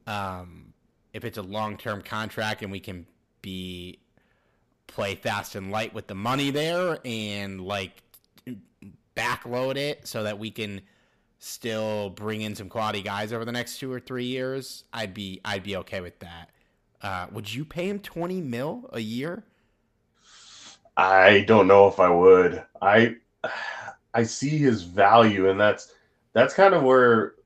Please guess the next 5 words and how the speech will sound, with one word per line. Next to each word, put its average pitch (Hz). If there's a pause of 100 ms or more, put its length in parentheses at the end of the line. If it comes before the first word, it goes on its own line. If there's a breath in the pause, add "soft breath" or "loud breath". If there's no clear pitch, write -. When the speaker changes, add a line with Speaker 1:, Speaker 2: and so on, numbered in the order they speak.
(160)
Speaker 2:
where 110 (160)
it 95
hurts -
because, 98 (800)
um, 92